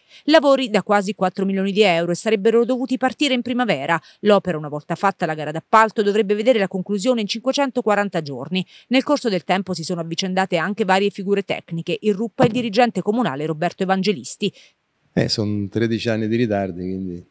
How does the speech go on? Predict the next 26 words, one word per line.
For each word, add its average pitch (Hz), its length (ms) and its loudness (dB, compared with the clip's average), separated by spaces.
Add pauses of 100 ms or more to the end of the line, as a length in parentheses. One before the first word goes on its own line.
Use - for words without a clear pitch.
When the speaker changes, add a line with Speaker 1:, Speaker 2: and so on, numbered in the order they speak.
(260)
Speaker 2:
finalmente 104 1700 -2
siamo 101 240 -4
riusciti 98 280 -8
a 98 60 -6
risolverlo. 104 560 -12
Il - 80 -20
comune 101 300 -6
è - 20 -8
riuscito 101 320 -8
a - 20 -4
risolverlo, 107 640 0
con 92 120 -10
una, 92 320 -8
ha 92 60 -10
fatto 95 260 -8
una 98 120 -6
commissione, 98 800 -4 (400)
è - 120 -12
pronto 110 320 -4
il 107 60 -2
bando. 98 520 -8 (500)
Entro 107 600 -2
metà 98 400 -4
giugno 104 500 -2
si 87 100 -14
dovrebbe, 92 640 -10